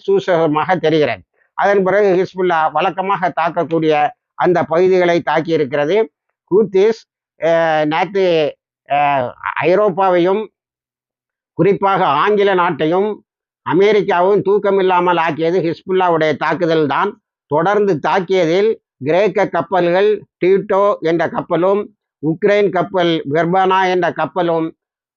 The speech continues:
அ, எரிந்து கொண்டே மூழ்கி கொண்டிருக்கிறது என்று, அ, அமெரிக்க, பிரிட்டனுடைய மேரிடைம் ட்ரேட் ஆர்கனைசேஷன் கடல்வழி வியாபாரங்களை கட்டுப்படுத்துகின்ற அமைப்பு அறிவித்திருக்கிறது.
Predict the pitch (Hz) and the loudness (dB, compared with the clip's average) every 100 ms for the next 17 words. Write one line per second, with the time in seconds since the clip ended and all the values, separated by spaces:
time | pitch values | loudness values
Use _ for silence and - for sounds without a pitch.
0 | _ 123 139 143 139 135 131 - _ _ | _ -2 0 0 0 -2 -4 -8 _ _
1 | _ - 143 135 180 214 208 196 202 190 | _ -16 -4 0 2 2 2 2 2 0
2 | 208 220 202 220 202 185 185 185 165 151 | 0 2 2 2 2 0 0 -2 -2 -2
3 | 170 160 151 147 156 160 180 214 214 _ | 0 0 0 0 -2 0 2 2 0 _
4 | _ _ - 156 151 135 113 120 165 208 | _ _ -4 0 0 0 -2 -2 0 2
5 | 202 165 170 156 120 131 190 202 202 - | 0 0 0 0 -2 -2 -4 -2 0 0
6 | 170 202 175 170 202 196 190 180 160 180 | 0 0 0 0 -2 -2 -2 -2 0 0
7 | 170 165 165 170 165 165 156 147 110 - | 0 0 -2 -2 -2 -2 -4 -4 -12 -16
8 | _ _ _ 143 175 202 185 180 175 156 | _ _ _ -2 2 2 2 2 2 2
9 | 156 175 190 185 180 160 170 190 160 147 | 0 0 0 0 -2 -2 -2 -2 -4 -4
10 | 196 185 170 160 165 165 151 143 165 147 | -4 -4 -6 -2 -2 0 0 0 0 0
11 | 151 151 143 - 143 170 151 156 143 151 | 2 2 0 -2 0 0 0 0 0 -2
12 | 143 113 | -2 -2